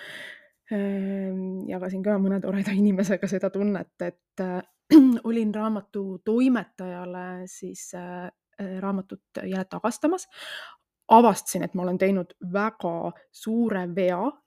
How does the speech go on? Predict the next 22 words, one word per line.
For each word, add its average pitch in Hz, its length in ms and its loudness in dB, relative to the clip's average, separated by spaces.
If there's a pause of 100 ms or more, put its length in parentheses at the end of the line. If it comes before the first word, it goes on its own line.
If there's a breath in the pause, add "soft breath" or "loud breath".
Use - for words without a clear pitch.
sõnakasutustes, 220 1040 -4 (720)
vahetanud 214 440 -2
kogemata 190 540 -4
ära, 196 180 -2 (260)
äh, 180 360 -10
sõnad 185 640 -4
erutus - 920 -4
ja 185 120 -8
iha 220 340 0 (480 loud breath)
ühes 185 240 -4
kontseptsioonis 185 840 -6
ja 180 180 -4 (100)
ma 185 120 0
olen 185 260 2
nii 185 200 0
õnnelik, 180 320 -2
et 190 100 -12
ma 180 100 -8
sellele 175 540 -6
näpu 190 260 -8
peale 226 300 -4
sain. 185 300 -4